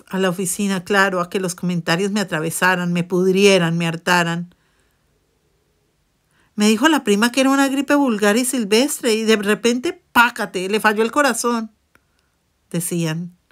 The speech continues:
Me integré otra vez al trabajo, resolví asuntos, evacué consultas, redacté informes.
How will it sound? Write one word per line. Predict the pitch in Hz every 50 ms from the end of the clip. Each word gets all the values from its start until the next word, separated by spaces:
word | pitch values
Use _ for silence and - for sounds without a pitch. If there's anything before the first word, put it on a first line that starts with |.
| _ _ _ _ _ _ _ _ _ _ _ _ _
Me | 190 180
integré | 175 180 175 165 165 170 170
otra | 170 170 185 180
vez | 185 175 180
al | 190 185 175
trabajo, | - 175 175 175 180 180 180 175 - 175 175
resolví | 175 185 175 175 - 175 175 170 180
asuntos, | 175 175 - 214 196 180 175 180 - 175 175 -
evacué | 190 180 175 170 175 - 196 175
consultas, | 180 202 196 190 - - 208 190 180 180 - 185 180 -
redacté | 185 185 175 175 180 - 202
informes. | 185 175 - - 185 180 180 180 185 190 190 - -